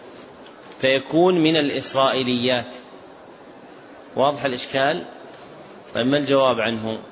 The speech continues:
ما لا يقال من قبل الرأي شرطه أن يكون من تكلم به لا يعرف بالإسرائيليات، لأن العراقي قال، قال: "وما أتى عن صاحب بحيث لا يقال رايا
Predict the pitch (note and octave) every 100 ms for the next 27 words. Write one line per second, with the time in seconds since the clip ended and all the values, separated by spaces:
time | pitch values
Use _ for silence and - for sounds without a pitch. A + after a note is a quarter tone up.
0 | - - - - - - - - - -
1 | - - - A#2+ C#3+ D3+ D3 D3+ C#3+ C#3
2 | C#3 C#3 C#3 C3+ D3+ B2+ A#2+ D#3 D3 -
3 | E3+ D#3+ F#3 G3 C#3+ C#3+ C#3 C#3 D#3+ C3+
4 | B2 A#2+ - C3 C#3 C#3+ C#3+ D3+ D3 C#3
5 | C#3 E3+ D3 A#2+ D#3 F3+ D#3 D3 A#2 A2
6 | C#3 E3+ - - - - - - F#2+ G#2
7 | - C3 B2 C#3+ C#3 C#3+ C3+ - - -
8 | - - - - - - - - A#2 B2
9 | A#2+ C#3 C#3+ B2+ A2+ A#2+ C3+ D3+ - -
10 | - - - A#2+ B2 C#3 D3 C3+ G#2 B2+
11 | B2+ A2+ G2 A2 - C3 B2+ A#2 A2+ A2
12 | A2 A2+ C#3 C3+ C3+ B2+ C#3+ E3 - -
13 | - - A#2 A#2 - C#3 C3+ B2 B2+ C3+
14 | B2